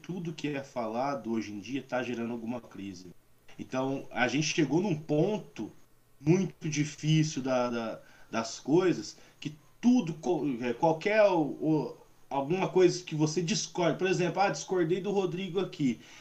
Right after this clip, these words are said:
Aí tem um cara que segue o Bla-, o Blacast,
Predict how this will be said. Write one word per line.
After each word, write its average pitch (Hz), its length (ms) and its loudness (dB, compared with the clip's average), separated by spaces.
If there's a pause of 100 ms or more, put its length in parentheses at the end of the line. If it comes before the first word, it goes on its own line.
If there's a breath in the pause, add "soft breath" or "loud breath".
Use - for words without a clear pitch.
Aí 147 180 6
tem 190 160 0
um 175 100 2
cara 185 300 4
que 185 120 -6
segue 180 380 2
o 180 40 -4
Bla-, 165 340 2
o 151 40 2
Blacast, 160 920 2